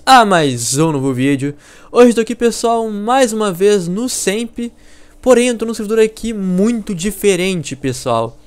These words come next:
Esse servidor aqui não é de D M, então não vai rolar tiroteio, não vai ter explosão nem nada, pessoal. É um servidor que simula a vida real.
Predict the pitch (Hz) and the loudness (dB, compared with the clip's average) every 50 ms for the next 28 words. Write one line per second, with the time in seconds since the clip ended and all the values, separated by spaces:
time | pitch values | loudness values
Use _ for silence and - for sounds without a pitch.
0 | - - - - - - - - - - - - 220 254 254 - 233 220 226 240 | -20 -20 -20 -20 -20 -20 -20 -20 -20 -20 -10 -4 -2 -2 -2 -2 -4 0 2 4
1 | 233 226 220 - 220 226 214 202 208 240 254 240 220 202 208 214 208 190 180 160 | 4 4 2 -2 -6 -6 -4 -2 0 0 0 2 2 0 0 0 -2 -2 -2 0
2 | 156 151 156 170 185 196 196 196 190 190 - - _ _ _ - - 139 131 135 | 0 2 2 0 -2 -2 -4 -6 -8 -10 -14 -20 _ _ _ -12 -12 -10 -6 -2
3 | 165 175 180 180 170 156 156 170 202 240 247 233 180 190 196 190 185 185 185 180 | -2 -2 -2 -2 -4 -4 -2 0 0 0 0 0 0 2 2 2 2 2 0 0
4 | 170 - - 185 175 165 156 151 - 156 165 170 175 175 170 165 170 180 185 175 | -2 -4 -4 -4 -4 -4 -4 -4 -4 -4 -2 0 -2 -2 -2 -4 -6 -6 -6 -4
5 | 156 175 180 180 170 - - 170 170 160 - - 165 156 147 139 127 143 170 170 | -2 -2 -2 -2 -2 -4 -6 -6 -6 -6 -6 -6 -2 0 0 0 0 -2 -4 -4
6 | 170 165 170 185 180 160 151 151 160 180 180 185 175 185 175 - - 185 180 180 | -4 -6 -6 -8 -6 -4 -2 0 0 0 -2 -4 -8 -8 -10 -4 -2 -2 -2 -2
7 | 180 - - - - - - - - - - - 196 208 - 220 202 185 208 220 | -4 -8 -18 -20 -20 -20 -20 -20 -20 -12 -4 -2 -2 -2 -2 -2 -2 0 0 0
8 | 220 - - - 202 190 180 190 208 220 220 220 - - 196 208 170 151 147 196 | 0 -4 -6 -4 -2 -2 0 0 0 0 0 -2 0 0 0 0 0 -2 -4 -4
9 | 233 202 180 214 202 165 180 196 196 202 202 190 156 135 127 120 127 | -2 0 0 0 0 0 0 2 4 4 4 4 2 2 0 -2 -6